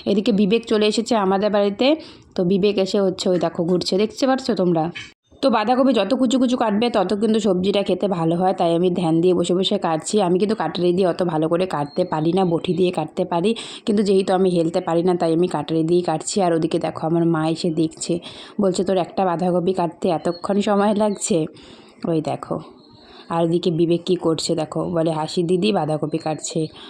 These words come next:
ও কিন্তু এখন একটু একটু কথা বলা শিখেছে, যার জন্য একটু কথা বলতে পারে। তারপরে মা ওদিকে রান্না বসিয়ে দিল, আর আমি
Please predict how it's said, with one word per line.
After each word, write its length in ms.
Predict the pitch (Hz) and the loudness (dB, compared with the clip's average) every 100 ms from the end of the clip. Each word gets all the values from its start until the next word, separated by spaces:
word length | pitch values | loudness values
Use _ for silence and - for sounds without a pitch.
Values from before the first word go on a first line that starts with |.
| - - | -16 -4
ও 100 | 196 | 0
কিন্তু 260 | 196 196 | 2 2
এখন 180 | 196 196 | 2 2
একটু 200 | 185 208 | 0 0
একটু 140 | 180 202 | -2 -2
কথা 260 | 156 165 | -2 0
বলা 200 | 175 175 | 0 0
শিখেছে, 540 | 175 - 170 170 160 185 | 0 -2 -2 -2 0 0
যার 220 | 170 151 | 0 -2
জন্য 200 | 170 170 | 0 0
একটু 240 | 160 - 170 | 0 -4 -6
কথা 220 | 156 170 | -4 -2
বলতে 300 | 156 156 170 | -2 -2 -4
পারে। 380 | 170 170 185 247 269 - - - - - - | -2 -2 0 -2 -4 -14 -20 -20 -20 -12 -6
তারপরে 640 | 190 185 214 226 226 - - - | -4 -2 0 2 2 0 -6 -2
মা 240 | 190 180 | 0 2
ওদিকে 280 | 180 185 190 | 0 0 0
রান্না 300 | 175 156 170 | 0 2 2
বসিয়ে 360 | 175 175 190 175 | 2 2 0 2
দিল, 300 | 170 180 226 - | 2 2 0 0
আর 140 | 180 - | -4 -4
আমি 400 | 160 175 190 196 | -2 0 2 0